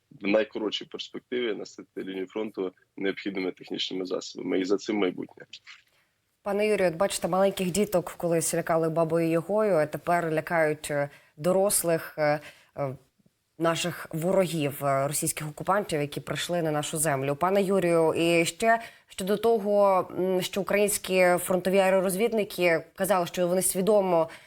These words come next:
Speaker 2: е, під'їжджають, виїжджають якомога ближче до ворога, щоб виявити ворожу артилерію. Зокрема, говорили про напрямку, про напрямок Сватового. Чи дійсно це так? Е, наскільки небезпечно ось так під'їжджати впритул майже до ворога і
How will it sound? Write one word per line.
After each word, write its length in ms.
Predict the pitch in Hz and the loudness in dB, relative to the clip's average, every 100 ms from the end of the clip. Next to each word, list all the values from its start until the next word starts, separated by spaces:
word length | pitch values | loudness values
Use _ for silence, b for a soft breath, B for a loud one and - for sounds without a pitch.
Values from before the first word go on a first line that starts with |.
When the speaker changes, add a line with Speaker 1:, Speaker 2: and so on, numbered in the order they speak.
| B | B
Speaker 2:
е, 180 | 156 151 147 _ _ - | -2 -2 -2 _ _ -6
під'їжджають, 720 | 185 180 214 185 190 175 165 | -2 2 2 4 4 2 2
виїжджають 360 | 175 175 190 | 2 4 2
якомога 340 | 180 - 170 175 | 0 0 0 0
ближче 360 | 160 196 - | 0 -2 -2
до 120 | 170 180 | -2 0
ворога, 640 | 185 247 277 202 170 156 | 2 4 2 2 2 0
щоб 200 | 156 170 | -2 -2
виявити 400 | 175 180 170 175 | 4 4 4 2
ворожу 300 | 160 175 170 | 0 2 2
артилерію. 480 | 165 170 202 226 190 | 0 2 2 4 2
Зокрема, 580 | 165 - 175 175 165 151 - - | 0 -2 0 2 2 0 -8 -8
говорили 460 | 170 170 175 156 | -2 2 2 0
про 200 | 151 156 | -2 -4
напрямку, 600 | 156 151 160 156 160 151 147 B B - | -2 -2 -2 -4 0 0 -2 B B -16
про 200 | 143 180 | -2 2
напрямок 420 | 165 165 165 165 156 | 4 2 2 -2 0
Сватового. 540 | 202 226 226 190 175 | 2 2 2 2 2
Чи 160 | 180 170 | 0 -2
дійсно 280 | 202 - | -2 -2
це 140 | 180 180 | -4 -2
так? 380 | - 220 247 - | 0 0 0 0
Е, 260 | 190 175 165 | 0 2 0
наскільки 400 | 165 - 180 175 | -2 -4 -4 0
небезпечно 760 | 165 170 - 196 196 - 160 | 2 0 0 0 0 -2 0
ось 140 | 151 147 | 0 -2
так 140 | - - | -4 -6
під'їжджати 640 | 165 160 165 175 165 151 - _ _ - - | -4 -2 2 0 0 -4 -6 _ _ -20 -8
впритул 420 | 180 185 185 185 | -6 -4 -2 0
майже 320 | 175 156 156 | 2 0 -2
до 140 | 156 165 | -4 -4
ворога 540 | 175 214 185 160 151 B B B | 0 2 2 2 0 B B B
і 340 | - 156 151 | -4 0 4